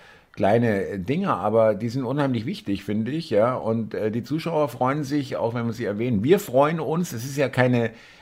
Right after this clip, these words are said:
einseitige Geschichte, ja, wir freuen uns wahnsinnig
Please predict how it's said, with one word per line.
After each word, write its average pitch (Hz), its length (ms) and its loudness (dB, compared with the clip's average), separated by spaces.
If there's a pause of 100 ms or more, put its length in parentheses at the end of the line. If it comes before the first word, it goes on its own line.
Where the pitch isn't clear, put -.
einseitige 143 640 2
Geschichte, 151 520 -4
ja, 131 380 4
wir 123 120 -2
freuen 117 260 -2
uns 117 320 -6
wahnsinnig 156 680 -2